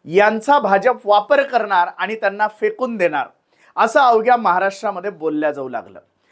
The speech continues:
परंतु त्याच्यामध्ये मराठा आरक्षणाच्या आंदोलनाचा विषय आला आणि एकनाथ शिंदे यांनी तो अत्यंत व्यवस्थितपणे हँडल केला. त्याच्यानंतर पुन्हा एकदा आश्चर्यकारकरित्या अजित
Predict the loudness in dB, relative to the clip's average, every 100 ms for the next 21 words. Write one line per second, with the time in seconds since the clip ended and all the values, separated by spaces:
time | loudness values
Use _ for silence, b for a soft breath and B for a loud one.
0 | b b 2 4 2 -2 -6 -8 -6 -4
1 | 0 0 0 -4 -4 -2 -2 2 2 4
2 | 2 -2 -4 -4 0 0 0 -4 -4 -2
3 | -2 -4 -8 -10 -2 2 2 2 -2 b
4 | b b -4 -2 -6 -8 -8 -8 -4 -2
5 | -2 -2 -12 -4 -2 0 2 0 0 -6
6 | -10 _ _ -4 -4 -2 -6 -4 -2 -2
7 | -2 -4 -2 0 0 -2 -14 -18 -10 -6
8 | -6 -8 -12 -10 -10 -12 -20 -20 _ _
9 | b b b 0 0 4 2 2 2 0
10 | 0 -2 -2 2 2 2 2 0 0 -2
11 | 0 0 0 -2 -2 -2 -4 0 0 0
12 | b b b _ -2 -2 0